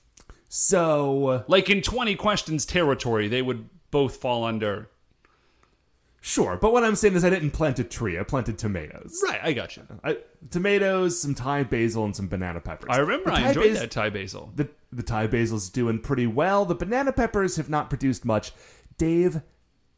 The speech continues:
Speaker 1: now, now that we're sort of in, getting in towards, like, the harvest end of that season,
Speaker 2: Uh-huh.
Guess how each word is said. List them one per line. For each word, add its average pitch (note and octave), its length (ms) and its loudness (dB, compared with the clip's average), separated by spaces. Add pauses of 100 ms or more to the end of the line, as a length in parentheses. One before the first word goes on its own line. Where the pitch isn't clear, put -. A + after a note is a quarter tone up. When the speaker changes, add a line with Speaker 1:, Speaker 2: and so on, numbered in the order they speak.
(260)
Speaker 1:
now, G3 240 2
now F#3+ 260 2
that F#3 100 2
we're D3+ 80 6
sort D3+ 180 2
of A#2 300 0
in, C#3 420 -2
getting C#3 200 0
in B2 120 0
towards, A#2+ 300 0
like, A2+ 160 -2
the A2 100 -2
harvest G#2+ 440 -4
end C#3+ 140 -2
of C#3+ 120 -2
that D3 200 -4
season, F#3 520 -2
Speaker 2:
Uh-huh. C3+ 380 0